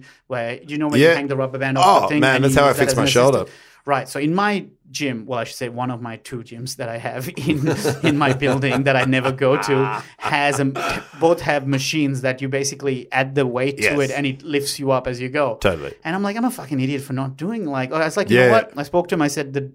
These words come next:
Speaker 1: the move was every day to do, like, uh, ten times three. So ten
Speaker 2: Yeah.
Speaker 1: reps, three, and just keep changing the weight over
Speaker 2: Yeah.
Speaker 1: time, right? Simple.
Speaker 2: Yeah.
Speaker 1: Even, even if it's a day that I'm not working out, just do that. Uh,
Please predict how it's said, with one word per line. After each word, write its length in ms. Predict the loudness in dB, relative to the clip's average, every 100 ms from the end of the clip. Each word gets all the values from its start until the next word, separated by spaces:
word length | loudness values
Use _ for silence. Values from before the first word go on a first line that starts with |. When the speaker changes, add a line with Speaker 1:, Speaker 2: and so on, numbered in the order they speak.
| -6
Speaker 1:
the 100 | 0
move 320 | 2 2 2
was 300 | 2 2 -2 -16 _ -2
every 300 | 0 2 0
day 180 | 0
to 100 | -2
do, 220 | -4 -2 0
like, 340 | 0 -2 -6 -20 _ _ _ _ _ _ -20 -18 -6
uh, 280 | -2 -2 -2
ten 220 | -4 -4
times 280 | -2 -4 -6
three. 220 | -12 -14
So 100 | -12
ten 240 | -4 -2 2
Speaker 2:
Yeah. 80 |
Speaker 1:
reps, 260 | 2 0 -8 _ _ _
three, 320 | -6 -4 -4
and 200 | -4 -4
just 240 | -6 -8 -8
keep 180 | -8 -4
changing 320 | -4 -4 -4
the 60 | -4
weight 160 | -4
over 140 | -4 2
Speaker 2:
Yeah. 180 | 2
Speaker 1:
time, 80 | 2 -8
right? 220 | -4 -4 -4 -6
Simple. 380 | -2 -2 -4 -12 _
Speaker 2:
Yeah. 80 | 0 2
Speaker 1:
Even, 180 | 2 -4
even 220 | -4 -2
if 80 | -2
it's 140 | -4 -6
a 20 |
day 180 | -2 -2
that 120 | 0
I'm 60 |
not 120 | -2 -2
working 260 | -2 -2
out, 120 | -6 -6
just 160 | -10
do 120 | -6
that. 240 | -6 -6 -8 -20 -20 -20 -20 -16 0
Uh, 440 | 2 4 4 0